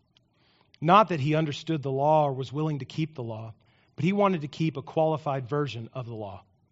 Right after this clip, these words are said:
"I want to love the neighbor that I see as my neighbor."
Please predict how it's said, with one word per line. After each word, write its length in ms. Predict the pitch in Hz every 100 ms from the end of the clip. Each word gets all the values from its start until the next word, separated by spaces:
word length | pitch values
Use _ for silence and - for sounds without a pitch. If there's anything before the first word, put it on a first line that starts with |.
| _ _ -
"I 80 | 175
want 200 | 220 214
to 60 |
love 500 | 175 180 208 240 233
the 80 | 214
neighbor 540 | 208 220 226 196 202 185
that 240 | 175 175
I 340 | 175 208 247 247
see 380 | - 190 170
as 420 | 180 170 147 - 151
my 200 | 151 147
neighbor." 420 | 131 120 95